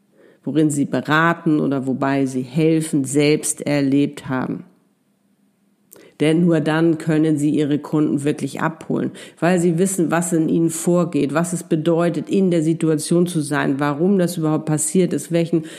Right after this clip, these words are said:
Unterschied es macht, es geschafft zu haben, sich davon zu befreien. Und sie kennen die Tücken, die dahinter stecken und vor allen Dingen die Lösung, weil sie schon gemeistert haben.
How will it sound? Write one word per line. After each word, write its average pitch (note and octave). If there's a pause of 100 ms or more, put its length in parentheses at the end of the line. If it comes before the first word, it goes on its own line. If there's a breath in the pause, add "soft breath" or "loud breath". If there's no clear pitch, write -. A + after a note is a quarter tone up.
(200 loud breath)
Unterschied G#3+
es - (260 loud breath)
macht, F3
es -
geschafft F#3+
zu E3+
haben, D3+
sich C3+
davon E3
zu E3+
befreien. D#3 (1120 loud breath)
Und F3
sie E3+
kennen G3
die D#3+
Tücken, G3+
die D#3+
dahinter D3+
stecken C#3+
und -
vor -
allen E3
Dingen C#3+
die C#3 (300)
Lösung, C#3+ (580 loud breath)
weil D3
sie D3+
schon C#3
gemeistert C3
haben. C#3